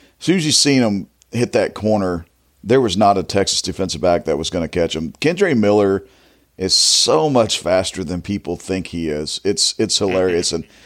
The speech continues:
Speaker 1: and hopefully on a national stage like that, you get to see, uh, you know, get, hopefully people start to recognize him as one of the top running backs in the country now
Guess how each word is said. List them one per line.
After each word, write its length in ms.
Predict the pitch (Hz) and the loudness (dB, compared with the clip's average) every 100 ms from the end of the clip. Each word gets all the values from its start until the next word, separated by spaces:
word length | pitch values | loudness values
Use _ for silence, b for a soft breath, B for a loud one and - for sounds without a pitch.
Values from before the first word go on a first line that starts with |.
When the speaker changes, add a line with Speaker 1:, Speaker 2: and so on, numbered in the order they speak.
| b - | b 0
Speaker 1:
and 120 | 127 | 2
hopefully 600 | 180 214 - 147 127 120 | 2 2 2 4 6 6
on 160 | 113 104 | 4 2
a 60 | |
national 400 | 101 110 117 110 | 2 2 2 -2
stage 360 | - 104 98 98 | 0 2 2 4
like 200 | 95 92 | 2 2
that, 240 | 98 95 | 2 2
you 100 | 90 | 0
get 200 | 85 98 | -2 -2
to 60 | 82 | -2
see, 460 | - 98 95 90 b b b b b | -2 0 0 -2 b b b b b
uh, 420 | 85 82 80 78 - _ _ | -4 -2 -2 -4 -8 _ _
you 380 | 80 - 76 117 | -12 -10 -2 0
know, 160 | 95 85 | 0 0
get, 420 | 120 - 92 - 110 | 0 0 -2 -2 2
hopefully 420 | 151 156 131 117 | 2 2 2 2
people 300 | - 117 107 | 2 0 0
start 300 | - 104 98 | 2 2 2
to 80 | 95 | -2
recognize 1000 | 87 104 104 78 87 85 82 82 - - b b b b | 2 2 2 -2 0 2 2 2 -2 -6 b b b b
him 320 | - 110 104 | -2 2 2
as 160 | 95 82 | 2 0
one 180 | 104 98 | 0 0
of 80 | 82 | -2
the 60 | |
top 300 | - 95 80 | 2 2 4
running 220 | 95 95 85 | 2 2 2
backs 240 | 85 - | 2 0
in 60 | 80 | -6
the 60 | |
country 380 | 80 92 85 82 | -4 -4 -2 -4
now 440 | 80 78 80 76 | -2 0 -2 -4